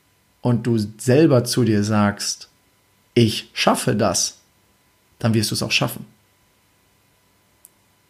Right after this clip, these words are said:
Und mein Tipp für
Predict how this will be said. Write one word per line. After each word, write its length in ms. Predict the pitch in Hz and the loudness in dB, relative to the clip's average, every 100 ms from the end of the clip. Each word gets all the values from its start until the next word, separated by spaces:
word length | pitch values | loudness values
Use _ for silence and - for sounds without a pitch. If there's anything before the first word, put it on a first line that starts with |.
| _ _ _ _ _ _ _ _ _ _ _ _ _ _ _ _ _ _ _ _ _ _ _ _ _ _ _ | _ _ _ _ _ _ _ _ _ _ _ _ _ _ _ _ _ _ _ _ _ _ _ _ _ _ _
Und 280 | - 113 123 | -4 -2 2
mein 340 | 117 175 202 | 2 4 2
Tipp 440 | - 160 127 - - _ _ _ _ _ _ _ _ _ _ - - _ | 4 2 2 -6 -18 _ _ _ _ _ _ _ _ _ _ -20 -20 _
für 400 | - - 110 | -12 -4 -2